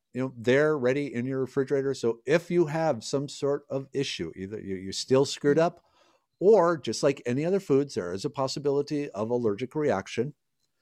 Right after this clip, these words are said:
Speaker 1: If you have to seek medical aid for some reason, you can say, "This is the plant I ate."
Speaker 2: That's
Speaker 1: And
Speaker 2: great.
Speaker 1: it
Speaker 2: Yeah,
Speaker 1: makes
Speaker 2: that's
Speaker 1: it
Speaker 2: a
Speaker 1: a
Speaker 2: great
Speaker 1: lot
Speaker 2: idea.
Speaker 1: easier than saying, "Yeah, I ate this green thing in my yard. It had,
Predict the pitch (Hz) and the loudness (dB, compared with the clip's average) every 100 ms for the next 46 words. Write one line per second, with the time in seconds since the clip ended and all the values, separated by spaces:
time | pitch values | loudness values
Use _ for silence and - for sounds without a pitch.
0 | _ _ _ _ _ 120 - 117 98 143 | _ _ _ _ _ -8 0 0 2 2
1 | 156 - 147 139 135 - - 156 131 123 | 2 2 2 2 0 -2 -2 -2 -2 -2
2 | 151 156 139 147 143 151 135 143 135 135 | -2 0 0 0 -2 -2 -2 -2 -2 -4
3 | 135 147 135 151 143 - 101 113 175 175 | -4 -6 -2 0 0 -2 -6 0 0 2
4 | 151 151 123 139 123 135 127 120 110 107 | -2 -2 -4 -4 -2 -4 -4 -4 -6 -6
5 | - 113 95 _ - - - _ _ _ | -8 -10 -10 _ -20 -18 -20 _ _ _
6 | - - - 156 156 101 107 127 131 143 | -20 -18 -10 -4 0 2 2 2 2 2
7 | 120 113 127 143 - 131 131 127 127 120 | 2 2 2 0 -2 -2 0 0 2 4
8 | 113 110 110 110 110 120 147 139 160 180 | 4 2 0 0 -2 2 4 6 4 2
9 | 180 - 147 160 160 151 127 117 120 131 | -4 0 -2 0 -2 0 0 2 2 0
10 | 117 110 113 110 107 | -4 -6 -6 -4 -6